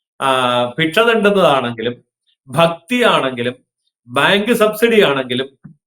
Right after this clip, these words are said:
വായ്പ എടുക്കുന്നതാണെങ്കിലും, കടം മേടിക്കുന്നത് തിരിച്ചു കൊടുക്കുന്നതാണെങ്കിലും, എല്ലായിടത്തും സാങ്കേതികമായിട്ടുള്ള ഈ തികവ് ഒരു രാജ്യത്തിന്റെ സർവ്വതോമുഖമായ പുരോഗതിക്ക് നട്ടെല്ലായി മാറാൻ പോകുന്ന കാഴ്ചയാണ്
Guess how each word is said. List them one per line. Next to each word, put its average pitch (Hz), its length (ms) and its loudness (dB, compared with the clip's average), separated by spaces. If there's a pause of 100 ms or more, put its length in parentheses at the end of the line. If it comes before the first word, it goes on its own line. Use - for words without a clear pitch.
വായ്പ 147 360 -2
എടുക്കുന്നതാണെങ്കിലും, 151 880 0 (120)
കടം 156 200 0
മേടിക്കുന്നത് 151 600 -4
തിരിച്ചു 143 240 -6
കൊടുക്കുന്നതാണെങ്കിലും, 147 920 0 (460)
എല്ലായിടത്തും 233 640 2
സാങ്കേതികമായിട്ടുള്ള 175 1300 0
ഈ 156 140 -2
തികവ് 123 420 -4 (340)
ഒരു 165 140 0
രാജ്യത്തിന്റെ 185 580 0
സർവ്വതോമുഖമായ 180 960 0
പുരോഗതിക്ക് 156 760 -2 (420)
നട്ടെല്ലായി 202 640 0
മാറാൻ 170 400 2
പോകുന്ന 156 320 0
കാഴ്ചയാണ് 143 640 -4